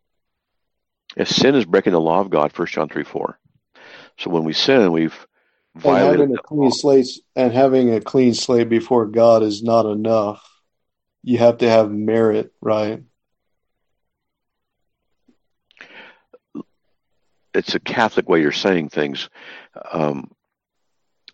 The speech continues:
Speaker 1: we have the righteousness of God imputed to us by faith. And therefore, uh, because of that, then we're, we, uh, will escape his righteous judgment.
Speaker 2: Okay.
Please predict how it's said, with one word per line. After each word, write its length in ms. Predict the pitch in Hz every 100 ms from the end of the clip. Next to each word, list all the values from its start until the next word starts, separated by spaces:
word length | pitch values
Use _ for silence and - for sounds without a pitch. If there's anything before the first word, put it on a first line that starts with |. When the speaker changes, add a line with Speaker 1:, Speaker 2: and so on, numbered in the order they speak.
| -
Speaker 1:
we 220 | 90 92
have 240 | 107 101
the 100 | 90
righteousness 720 | 78 82 101 - 110 120 120
of 140 | 120 113
God 400 | 87 78 78 80
imputed 640 | - 80 - 101 104 87 -
to 260 | - 110
us 260 | 80 76 - -
by 120 | 69
faith. 500 | - - - - - - _ _ - - _ -
And 200 | 82 69
therefore, 760 | 92 95 - 156 139 - - _ _ _ _ _ _ _ _ _ -
uh, 140 | 78
because 420 | - 82 - 139 104
of 140 | -
that, 400 | - - _ - _ _ _ _ _
then 200 | - 85
we're, 240 | 82 80 - -
we, 320 | 85 80 78 -
uh, 140 | 82 76
will 220 | 85 80
escape 520 | - - 101 90 -
his 140 | 80
righteous 360 | 78 78 - 78
judgment. 540 | - 73 - - - _ _ _ _ _ _ _ _ _ _ _ _ _ _ -
Speaker 2:
Okay. 380 | 113 107 107